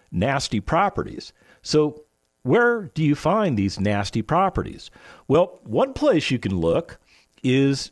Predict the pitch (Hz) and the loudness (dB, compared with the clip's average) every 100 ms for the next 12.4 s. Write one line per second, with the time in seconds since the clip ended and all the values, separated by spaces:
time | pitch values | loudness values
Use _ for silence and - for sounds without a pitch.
0 | _ - 120 117 113 117 135 127 127 113 | _ -2 0 0 2 2 0 0 0 0
1 | 107 165 190 95 - - - _ _ _ | 0 2 2 -2 -8 -20 -20 _ _ _
2 | _ _ - 113 139 180 160 151 120 - | _ _ -6 0 2 2 2 2 2 0
3 | 131 131 240 277 180 - - - _ - | -2 0 0 0 -2 -6 -14 -20 _ -20
4 | - - 139 240 233 247 - 139 - 147 | -12 0 2 2 0 -4 0 0 0 -2
5 | 131 117 117 - 120 131 139 - 113 92 | 0 -2 -2 0 2 2 -2 -4 -4 -4
6 | 82 156 - 185 185 - 123 78 73 110 | -2 -2 0 -4 -4 -2 0 0 -2 -4
7 | - - - - 117 107 101 117 117 104 | -12 -20 -8 0 0 2 0 2 2 0
8 | 87 87 87 73 - - - - _ 104 | -2 -2 -2 -2 -6 -20 -20 -20 _ 0
9 | 101 92 - 107 98 127 110 110 - 76 | 2 0 -2 -4 0 2 2 0 -2 -4
10 | 135 123 104 95 123 135 139 131 92 87 | -2 0 0 2 4 4 4 2 -2 -2
11 | 87 92 87 - 117 113 98 92 113 135 | -2 -2 -2 -2 0 0 -2 0 2 2
12 | - 87 82 | 0 -4 -4